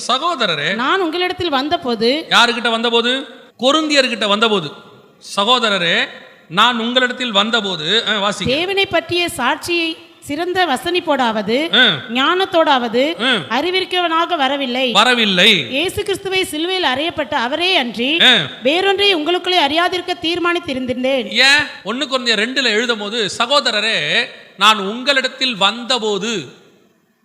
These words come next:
Speaker 1: கொரிந்தியருக்கு, கொரிந்து பட்டணத்துக்கு அவர் வராரு. எங்கிருந்து வராரு பாருங்க. பதினெட்டாம் அதிகாரம், அப்போஸ்தலர் நடவடிக்கைகள் பதினெட்டாம் அதிகாரம் ஒன்றாவது வசனம் வாசிங்க.
Speaker 2: பின்பு பவுல்,
Speaker 1: பின்பு பவுல்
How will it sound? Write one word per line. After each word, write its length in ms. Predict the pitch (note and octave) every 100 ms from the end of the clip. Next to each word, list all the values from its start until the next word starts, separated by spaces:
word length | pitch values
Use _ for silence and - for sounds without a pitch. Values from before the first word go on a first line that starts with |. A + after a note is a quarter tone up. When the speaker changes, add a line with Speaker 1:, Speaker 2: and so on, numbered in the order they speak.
| _ A3+
Speaker 1:
கொரிந்தியருக்கு, 680 | C#4+ D#4+ D4+ B3+ A3+ C4 F3 - - -
கொரிந்து 300 | D4 D#4+ C#4
பட்டணத்துக்கு 460 | A#3+ A3 G3 A3+
அவர் 200 | F#3+ F#3+
வராரு. 260 | G#3 F3 C3 - - _ -
எங்கிருந்து 720 | G3 C#4 D#4+ F4 E4 D#4 B3
வராரு 260 | B3+ B3
பாருங்க. 580 | A3 G#3 F3+ D3+ E3 A#3+ C4+ -
பதினெட்டாம் 420 | A3+ C#4 B3 C4+
அதிகாரம், 400 | A#3 A3+ G#3+ F#3
அப்போஸ்தலர் 260 | F3 A3 A#3
நடவடிக்கைகள் 360 | A#3 A3 G#3+ G3+
பதினெட்டாம் 420 | G#3 A#3 A3 G#3+
அதிகாரம் 600 | G3 F#3+ E3 G#3+ D#4+ - -
ஒன்றாவது 480 | F3 A#3+ C#4+ C#4 A3
வசனம் 320 | F#3+ F#3 G3
வாசிங்க. 340 | E3+ - C#3+ F4+
Speaker 2:
பின்பு 320 | E4 D#4+ F4+ F4+
பவுல், 540 | A#3+ A#3 B3+ D#4+ -
Speaker 1:
பின்பு 360 | D4 F#4 F#4+ E4+
பவுல் 420 | - C4 F3+ A3